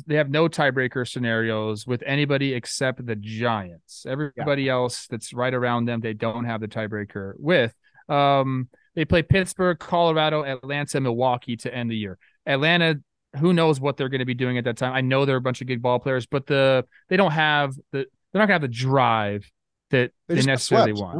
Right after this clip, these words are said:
Speaker 2: huh?
Speaker 1: And they just got swept after partying in Miami on an off day after clinching. That's a whole different story. Shout out Marlins for taking advantage of that situation. You gotta do that.
Speaker 2: <laughs>
Speaker 1: Milwaukee's probably gonna already had clinched by that time. Jolly, I'm gonna give them, like, a three out of, what'd you give out of ten?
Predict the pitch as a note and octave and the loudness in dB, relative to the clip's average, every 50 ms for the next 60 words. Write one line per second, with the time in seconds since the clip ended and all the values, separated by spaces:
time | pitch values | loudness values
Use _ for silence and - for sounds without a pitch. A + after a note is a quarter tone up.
0 | F3 - _ _ _ _ - D3 D3+ F3 G3 - - F3 - - - - C#3+ C3+ | -10 -10 _ _ _ _ -4 0 2 2 2 2 2 0 0 0 -8 -6 0 0
1 | C3+ C3 B2+ - - C3 B2 - B2 - - - C3 B2+ B2+ B2+ B2+ B2+ A#2+ A#2 | 2 2 2 0 -2 -6 -4 -4 -6 -6 -2 -2 0 0 2 0 0 0 0 0
2 | A#2 A#2 A#2+ A#2+ A#2+ A#2 A2+ A2 G#2+ A2 - A#2 A#2+ A#2+ A#2+ - B2 A#2 A2+ A2 | 0 0 0 0 0 0 0 -2 -4 -4 -2 0 0 0 0 0 -2 -2 -2 -2
3 | G#2 - G#2+ G#2 - - A#2+ A2+ A2 - A2+ G#2+ G#2 G#2+ C3+ - A2 G#2 - A2 | -4 -6 -8 -12 -8 -4 -4 -4 -2 -4 -4 -4 -4 -4 -4 -4 -6 -6 -4 -6
4 | G#2 A2 G#2+ F#2+ G#2 G2+ - G#2 G#2 - - A2+ G#2+ G#2+ A2 A2 A2+ C3 - _ | -6 -6 -6 -6 -8 -8 -8 -10 -12 -8 -6 -4 -2 -2 -2 -2 -4 -6 -10 _
5 | - - D#3+ D#3+ E3 D#3+ D3+ C#3+ C3+ C3+ C3 - B2+ - - A#2+ A#2 A#2 A2+ G#2+ | -4 0 4 4 4 4 4 2 2 2 0 -2 -6 -4 -2 -2 -2 0 -2 -2
6 | G#2+ G#2 G2+ G2 G#2 G#2+ G#2 G2+ G#2 - A2 G#2+ - A2 G#2 A2 - C3 A#2 A2+ | -4 -4 -4 -6 -8 -8 -8 -8 -8 -8 -10 -8 -6 -6 -6 -4 -4 -4 -2 2
7 | A2+ C3 - A2 G#2+ G#2 G#2+ A2 A2+ - - - - - A3 F3+ E3+ D#3 D#3+ F3+ | 2 2 2 2 -2 -4 -4 -6 -6 -6 -12 -16 -10 -4 2 2 4 6 6 6
8 | G3 - - - F#3+ D#3+ - - D#3 D#3 D3+ D3+ C#3+ C#3+ C3 B2+ C3 C3 B2+ A#2+ | 6 4 4 2 0 0 2 2 2 4 4 2 0 2 2 2 2 0 0 -4
9 | A#2 - - B2+ A2+ A2+ - - A#2 G#2+ G#2 G#2+ G#2+ G#2+ - A2 G2+ G2+ A#2+ D3 | -6 -8 -8 -6 -6 -6 -4 -2 -2 -2 -2 -2 -4 -4 -6 -8 -6 -4 -6 -6
10 | D#3 _ _ _ _ _ _ _ _ _ _ _ _ _ _ _ _ - - A#3 | -8 _ _ _ _ _ _ _ _ _ _ _ _ _ _ _ _ 0 2 4
11 | C4 G#3+ D3 A#2 G#2 - _ _ _ _ _ _ _ - F#3 B3 D#4+ E4+ A#3+ G3+ | 4 6 4 2 -2 -4 _ _ _ _ _ _ _ 0 2 2 4 4 4 4
12 | A#3 A3 G3 G#3+ G#3 G3 F3+ D#3+ D3 - C3+ A#2 A2 G#2 G2 F#2+ G2 _ _ _ | 4 2 4 2 2 2 2 0 0 0 -2 -2 -2 -2 -4 -6 -8 _ _ _
13 | _ _ _ _ _ _ _ _ _ _ _ _ _ _ _ _ _ _ _ _ | _ _ _ _ _ _ _ _ _ _ _ _ _ _ _ _ _ _ _ _
14 | _ _ _ _ _ _ - D3 C3+ C#3 C#3 C3 A2+ G2+ G#2+ C#3 G3+ G#3 G3+ A3+ | _ _ _ _ _ _ -10 -6 -2 0 0 0 0 -2 0 0 0 2 2 0
15 | E3 C3 A2+ F#2 F2 F#2 F2+ F2+ - - D#2+ D#2+ | -2 -2 -4 -6 -6 -8 -10 -10 -12 -16 -18 -18